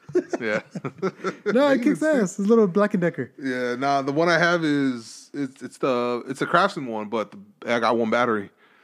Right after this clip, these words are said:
Speaker 2: Uh.
Speaker 1: And I still have to, and it, it always happens. I get enough to cut up all, cut up the edges, to
Speaker 2: Mm-hmm.
Speaker 1: line everything up, back and front, and then hit, hit the, the,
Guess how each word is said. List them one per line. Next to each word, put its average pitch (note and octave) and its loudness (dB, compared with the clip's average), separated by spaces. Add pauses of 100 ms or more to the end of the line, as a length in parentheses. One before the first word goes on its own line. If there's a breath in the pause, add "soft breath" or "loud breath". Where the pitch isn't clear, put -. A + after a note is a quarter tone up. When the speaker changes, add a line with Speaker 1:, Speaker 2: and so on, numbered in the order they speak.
(200 soft breath)
Speaker 2:
Uh. B2 -2
Speaker 1:
And C3 2
I B2+ 4
still D#3 2
have D3 -2
to, C3 -4 (160)
and C#3+ 2
it, D3+ 0
it E3 4
always G#3+ 6
happens. F#3+ 4
I D3 4
get E3 2
enough F3 0
to E3+ -6
cut E3 0
up F3 0
all, C#3 0
cut - 2
up E3+ -4
the D3+ 0
edges, F#3 0 (220)
to C3+ -8
Speaker 2:
Mm-hmm. D3 -4
Speaker 1:
line C3+ 0
everything D#3+ -2
up, E3 2
back C#3+ 0
and C#3+ -8
front, F3+ 0 (760 soft breath)
and B2 -6
then B2+ -2
hit, C#3+ 0
hit C#3+ -2
the, A#2+ -2
the, A#2+ -2